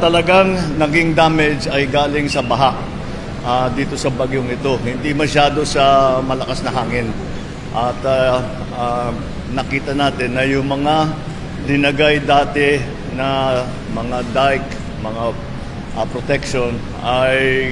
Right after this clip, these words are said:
hindi talaga kaya yung bigat, yung dami ng tubig na bumagsak. So, ah, so what we did, ay, siyempre, kagaya ng dati, pumunta na kam-, pumunta na lahat ng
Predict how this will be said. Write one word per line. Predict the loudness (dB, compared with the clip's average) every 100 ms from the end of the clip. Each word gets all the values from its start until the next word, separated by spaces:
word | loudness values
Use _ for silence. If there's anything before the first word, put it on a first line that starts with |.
| -2
hindi | -2 0 -2 0 0 -2 -2
talaga | -4 -2 -2 -2
kaya | -2 0 0 0 -2 -8 -8 -6
yung | 0 6 6 6 4 0
bigat, | 0 4 4 2 -4 -4
yung | -2 4
dami | 4 4 2
ng | 0 -2 -2
tubig | -2 -2 -2
na | -4
bumagsak. | -4 -4 -4 -2 -2 -2 -6 -6 -6 -8 -6 -4
So, | 0 4 4 4 0 -4 -6 -2
ah, | 0 0
so | -2 -2
what | -2 -2 2
we | 2
did, | 2 0 -2 -6
ay, | -4 -2 -2 -2 -4
siyempre, | -6 -6 -6 -6 -4
kagaya | -6 -4 -2 -2
ng | -2 -2
dati, | -2 -2 -2 -4 -6 -8 -8 -8 -6
pumunta | -6 -6 -4
na | -4 -4
kam-, | -4 -4
pumunta | -6 -4 -2 -2
na |
lahat | 0 0 0
ng | -2